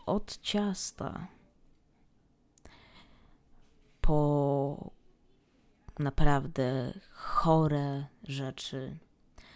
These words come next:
Może to być rzecz, która wydaje wam się zwyczajna. Może to być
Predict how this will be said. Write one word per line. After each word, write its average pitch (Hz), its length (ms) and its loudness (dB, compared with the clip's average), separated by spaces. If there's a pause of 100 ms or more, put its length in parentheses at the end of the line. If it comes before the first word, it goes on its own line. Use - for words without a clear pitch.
(360)
Może 135 340 0
to 165 200 2
być - 720 2 (1600)
rzecz, 156 720 -2 (220)
która 175 400 -4
wydaje 170 480 0
wam 170 220 0
się 165 180 -2
zwyczajna. 156 840 -2 (1120)
Może 139 320 0
to 175 200 2
być - 600 2